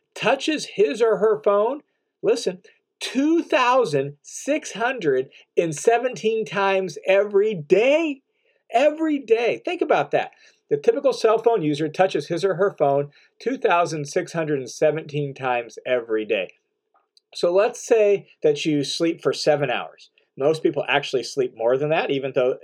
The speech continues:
they often think they sleep less. But most people, at least in the U S A, sleep more than seven hours a day. But let's just say, for easy math,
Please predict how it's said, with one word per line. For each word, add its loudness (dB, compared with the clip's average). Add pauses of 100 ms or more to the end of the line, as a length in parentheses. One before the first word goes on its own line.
they -2
often -4
think -6
they 0
sleep -6
less. 0
But -4
most 0
people, -2 (400)
at -12
least -2
in 0
the 2
U 0
S 0
A, 2
sleep -4
more 2
than -2
seven 0
hours 0
a -4
day. -4
But 0
let's -2
just -6
say, 2
for -4
easy -4
math, -4